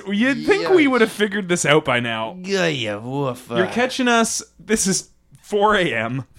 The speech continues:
Speaker 2: Mm-hmm.
Speaker 1: We've
Speaker 2: We've
Speaker 1: been
Speaker 2: been up for forty-eight hours.
Speaker 1: Just recording episode
Speaker 2: Just
Speaker 1: after episode,
Speaker 2: watching
Speaker 1: and we realized
Speaker 2: Eddie
Speaker 1: we were
Speaker 2: Murphy
Speaker 1: way
Speaker 2: movies.
Speaker 1: behind.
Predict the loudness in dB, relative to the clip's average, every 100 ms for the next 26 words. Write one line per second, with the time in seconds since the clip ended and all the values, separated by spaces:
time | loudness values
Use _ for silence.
0 | -18 -8 -4 -2 -2 -6 -20 _ -20 -20
1 | _ -16 -8 0 2 4 2 2 -4 -4
2 | -4 -2 -2 -2 -2 -2 -4 -6 -8 -2
3 | -2 -2 -2 0 2 0 -4 -2 4 4
4 | 4 6 6 4 0 0 0 -4 -4 2
5 | 4 4 2 0 0 -2 -2 -2 -2 -2
6 | -4 -8